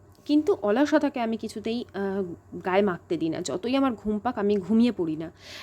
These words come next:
বসে থাকি, দরকার পড়ে চা খাই, কিন্তু আমি, আহ, কিছুতেই, আহ, শুয়ে পড়ি না। তাহলেই না একটা অলস ভাবটা ধ-, ধরবে আর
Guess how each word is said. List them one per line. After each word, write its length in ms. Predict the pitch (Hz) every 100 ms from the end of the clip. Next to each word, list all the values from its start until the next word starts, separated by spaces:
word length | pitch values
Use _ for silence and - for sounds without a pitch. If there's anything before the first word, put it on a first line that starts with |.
| - 185
বসে 300 | 233 - 294
থাকি, 400 | 269 254 247 254 - -
দরকার 300 | 196 208 233
পড়ে 240 | 233 233 247
চা 300 | - 220 254 -
খাই, 320 | 233 220 220 - - -
কিন্তু 300 | 240 226 285
আমি, 380 | - 208 214 208
আহ, 260 | - 185 185
কিছুতেই, 580 | 185 - 202 247 285 -
আহ, 120 | - 190
শুয়ে 280 | - 302
পড়ি 240 | 202 185 165
না। 120 | 170 160 - -
তাহলেই 360 | 202 240 254
না 80 | 311
একটা 200 | 285 214
অলস 360 | 185 196 - - - 190 165
ভাবটা 380 | 190 - 240
ধ-, 240 | 247 196 180
ধরবে 340 | 202 240
আর 60 | 285